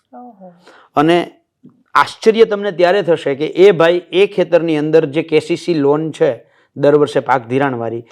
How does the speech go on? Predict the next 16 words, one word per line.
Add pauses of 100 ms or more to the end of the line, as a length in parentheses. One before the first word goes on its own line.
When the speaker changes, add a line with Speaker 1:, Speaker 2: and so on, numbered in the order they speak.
(240)
Speaker 2:
એ
લોન
લઈ
શકે
છે. (680)
Speaker 1:
શું
વાત
કરો? (460)
Speaker 2:
પણ (120)
એનો
ખેતરનો
કબજો
છે
એ
એની
પાસે